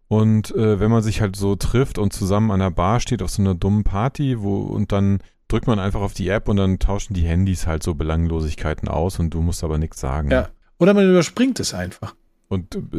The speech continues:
Speaker 1: landet gleich beim Deep
Speaker 2: Ja,
Speaker 1: Talk.
Speaker 2: und landet gleich beim, worum geht's eigentlich? Oder was, was wollen wir denn eigentlich? Oder so, weißt du? Ähm,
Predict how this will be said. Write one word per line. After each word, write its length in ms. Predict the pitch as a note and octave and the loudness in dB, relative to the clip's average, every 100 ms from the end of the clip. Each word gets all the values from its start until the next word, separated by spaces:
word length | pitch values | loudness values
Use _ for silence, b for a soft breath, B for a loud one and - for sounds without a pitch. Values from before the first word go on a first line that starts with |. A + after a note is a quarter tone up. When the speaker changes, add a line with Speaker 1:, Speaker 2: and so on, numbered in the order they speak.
| G#2+ F#2+ | -6 0
Speaker 1:
landet 320 | F#2+ G#2 F#2+ | 2 4 2
gleich 240 | G2 G2 - | 2 0 2
beim 180 | E2+ | -2
Deep 220 | D#2+ D#2+ G3 | -2 0 4
Speaker 2:
Ja, 80 | |
Speaker 1:
Talk. 80 | F3+ | 6
Speaker 2:
und 60 | E3+ | 6
landet 240 | F#3+ F3+ | 6 6
gleich 300 | F#3+ A#3 G3 | 4 4 4
beim, 420 | F#3 F3+ E3+ D#3 D3+ | 4 4 2 2 2
worum 260 | E3+ F#3 | 4 4
geht's 240 | D#3+ F#3+ - | 4 0 -2
eigentlich? 280 | A2 G#2+ | -4 -2
Oder 160 | A#2+ A#2+ | 0 0
was, 280 | C#3+ A#2+ C3 | 0 -2 -2
was 320 | C#3+ C3+ C#3 | 0 0 -2
wollen 260 | C#3 E3 D#3 | 2 2 4
wir 100 | A#2+ | 2
denn 180 | A2 F#2 | 0 -2
eigentlich? 440 | G#2+ G2+ G#2 G#2 | -2 -2 -2 -4
Oder 320 | A#2 A#2+ A#2 | -2 0 0
so, 180 | F2+ A2+ | 0 0
weißt 240 | A#2 C#3+ G3 | 0 0 -2
du? 140 | A3 - B B B B _ | -4 -6 B B B B _
Ähm, 640 | C3+ C3+ C#3 C3+ C3+ C3 | 0 2 2 2 2 0